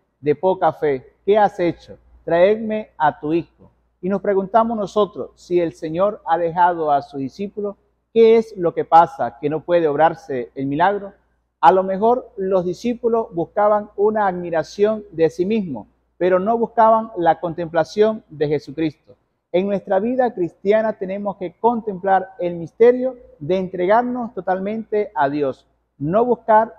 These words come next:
una fe de maravilla, sino una fe total de nuestra vida de entrega a la palabra de Dios.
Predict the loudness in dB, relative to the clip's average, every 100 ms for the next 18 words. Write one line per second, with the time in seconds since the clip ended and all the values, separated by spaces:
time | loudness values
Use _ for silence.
0 | -4 -2 -2 -2 -2 -2 -2 -10 -8 -4
1 | -2 0 2 0 -2 -14 _ _ _ -4
2 | 0 0 0 -4 -4 -4 -4 -2 -2 -2
3 | -4 4 4 4 -6 -8 -6 -6 -8 -6
4 | -4 -4 -2 -4 -6 -12 -6 -6 -6 -4
5 | -2 0 -2 -2 -2 0 0 -2 2 2
6 | 2 -2 -2 -10 -10 -6 -4 -4 -4 -6